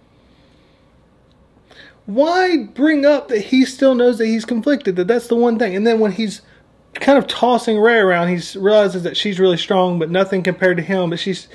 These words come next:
he says, you know, "I'm not going to make a mistake by kind of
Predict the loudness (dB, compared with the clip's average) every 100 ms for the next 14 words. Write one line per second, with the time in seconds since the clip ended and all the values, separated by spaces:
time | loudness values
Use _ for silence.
0 | -20 -8 -2 0 0 -2 -18 -6 0 0
1 | 2 0 0 -2 -2 0 0 -2 -2 0
2 | 0 -4 -4 0 0 0 -4 -4 -2 2
3 | 2 0 -4 -12 -2 2 4 2 0 -2
4 | 0 0